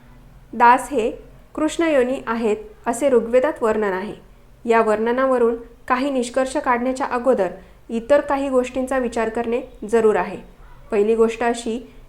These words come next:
की कृष्णयोनी हे दासांचे वर्णन ऋग्वेदात फक्त एकाच ठिकाणी आले आहे. दुसरी गोष्ट अशी की हे वर्णन खरेखुरे आहे की केवळ अलंकारिक स्वरूपाचे आहे हे समजून घेतले पाहिजे.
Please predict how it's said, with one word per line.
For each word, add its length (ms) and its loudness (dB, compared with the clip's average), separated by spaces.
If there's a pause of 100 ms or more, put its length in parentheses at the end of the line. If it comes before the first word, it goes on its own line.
(100)
की 80 -8
कृष्णयोनी 600 0
हे 160 -2
दासांचे 520 -2
वर्णन 360 -2 (560)
ऋग्वेदात 460 0 (360)
फक्त 240 -2
एकाच 540 0
ठिकाणी 360 -2 (260)
आले 220 2
आहे. 220 -4 (520)
दुसरी 260 -2
गोष्ट 280 2
अशी 340 -4 (460)
की 80 -4
हे 240 4
वर्णन 420 2 (280)
खरेखुरे 480 4
आहे 380 2 (460)
की 80 -4
केवळ 400 2
अलंकारिक 600 0
स्वरूपाचे 540 0
आहे 300 -2 (320)
हे 100 -2
समजून 380 2
घेतले 260 0
पाहिजे. 300 -4